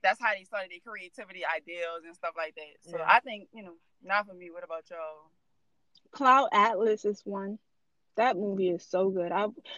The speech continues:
Speaker 3: it's one of those movies you gotta watch a couple of times just to understand what's going on. And it's, the whole thing is, it's, like,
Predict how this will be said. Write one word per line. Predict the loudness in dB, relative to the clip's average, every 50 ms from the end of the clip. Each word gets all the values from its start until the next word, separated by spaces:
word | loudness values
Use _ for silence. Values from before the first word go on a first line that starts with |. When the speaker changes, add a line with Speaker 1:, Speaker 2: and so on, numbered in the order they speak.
| -14 2 6
Speaker 3:
it's | 8 8 8 6 2
one | -4 -2 0
of | 0
those | 2 2 2
movies | 2 0 0 0 2
you | 2
gotta | 4 4 4 4 4
watch | 4 4 2 0 -4
a |
couple | -4 -4 -2 0 0 0
of | 0 0
times | 0 -2 0 0 2 4
just | 4 4 4 0
to | -8 -4
understand | -2 -2 -2 -2 -4 -6 -12 -12 -10 -4
what's | 0 0 0 0 -2
going | -6 -12 -12 -12 -12 -14 -16
on. | -16 -18 -18 -20 _ _ _ _ _ _ -6
And | -2 0 0
it's, | 0 -2 -4 _ _ _
the | -2 0
whole | 2 2 2 2
thing | 2 0 -2 -6 -6 -6 -4 -2
is, | 0 0 2 0 0
it's, | 0 0 2
like, | 2 2 2 0